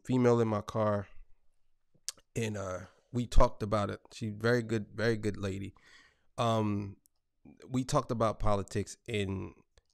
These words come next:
it was very sad to see her so misinformed about a lot of things. And I can tell that she was using talking points from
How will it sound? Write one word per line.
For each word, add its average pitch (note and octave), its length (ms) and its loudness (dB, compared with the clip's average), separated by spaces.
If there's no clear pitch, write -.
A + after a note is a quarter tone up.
it A#2 100 0
was A#2+ 140 0
very D#3 260 4
sad D3 380 2
to A2+ 80 -4
see C3 320 -2
her G#2 280 0
so B2+ 480 2
misinformed A2+ 720 -2
about F#2+ 200 -12
a F#2+ 80 -14
lot G2+ 200 0
of G2 140 -10
things. G#2 340 -6
And A#2+ 140 2
I A#2 80 4
can A2+ 220 -4
tell C#3+ 280 4
that A2+ 120 0
she C3 360 -4
was G#2+ 300 -4
using A2+ 480 0
talking A#2+ 460 -4
points A2 380 -8
from G2+ 140 -20